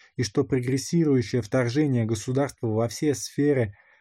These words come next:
жизни параллельно с разрастанием социальных институтов является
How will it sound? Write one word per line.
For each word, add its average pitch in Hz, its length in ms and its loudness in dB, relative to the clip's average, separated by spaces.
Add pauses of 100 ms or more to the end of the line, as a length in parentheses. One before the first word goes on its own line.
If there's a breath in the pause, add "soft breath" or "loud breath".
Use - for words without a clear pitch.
(140 soft breath)
жизни 143 520 0
параллельно 127 540 0
с - 140 -6
разрастанием 123 680 0
социальных 123 600 -2
институтов 131 680 -2
является 131 640 2